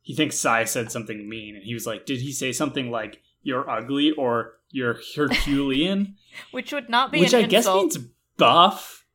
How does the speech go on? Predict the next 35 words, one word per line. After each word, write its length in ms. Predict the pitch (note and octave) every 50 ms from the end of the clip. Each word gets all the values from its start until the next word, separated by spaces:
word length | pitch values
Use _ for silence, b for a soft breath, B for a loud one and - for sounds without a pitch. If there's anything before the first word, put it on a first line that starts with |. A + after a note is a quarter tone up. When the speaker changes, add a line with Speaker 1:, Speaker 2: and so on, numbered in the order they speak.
| _ -
Speaker 2:
I 120 | A3 A#3 G#3
think 200 | A#3 B3 A#3 -
so, 120 | B3+ A3+
like, 200 | G3 F#3+ F#3+ F#3+
"You're 120 | F#3+ F#3
too 160 | F#3 - G#3+ F#3+
Speaker 1:
And 100 | F3+ F3
Speaker 2:
strong." 200 | F3 E3+ E3+ E3
Speaker 1:
this 0 | D#3 C#3
is 60 | D#3+
supposed 300 | D#3+ F3 F3 F3 F3 -
to 40 | E3+
be 160 | D#3+ E3+ D#3+
an 80 | D3 C3+
insult 460 | C3 C#3 D3 - F#3 F3 F3+ F3+ -
somehow, 680 | - F#3+ F#3 F#3 F3+ F#3+ G3+ G3+ F#3+ F#3 F#3+ F#3+ F#3+ - _ _ _ _ _ -
but, 500 | - D3 C3+ B2+ B2 B2 C3 - - _ _ _ _ _ _ _ -
and 160 | - C#3+ C#3+
she 140 | - E3+ E3
gets 180 | D3+ D3+ D3+ -
super 180 | D#3 B2+ B2
mad 260 | B2 A#2 A2 G#2+ G#2+ G#2+
about 240 | A2 G#2 G#2 G#2+
it 80 | A2+ -
and 120 | B2 A#2+
punches 320 | - B2 A#2 G#2 A2 A2+ G#2+
him. 180 | A2 G2+ G2 _ _ _ _ _ _ _ _ _ _ _ _ _ _ _ _ _ _ _ _ -
Speaker 2:
I 160 | F#3 G#3 A#3+
would 120 | B3 A3+ G#3+
be 100 | C4+ B3
Speaker 1:
Uh, 80 | A3+
Speaker 2:
okay 240 | G#3+ G#3+ - G#3+ F#3+
being 240 | F#3 F#3 E3+ D#3+ D#3+
called 280 | - D#3+ C#3+ C3 - -
Herculean. 720 | D3 D3 - - - - D#2+ A2 A2+ G2+ - - F#3+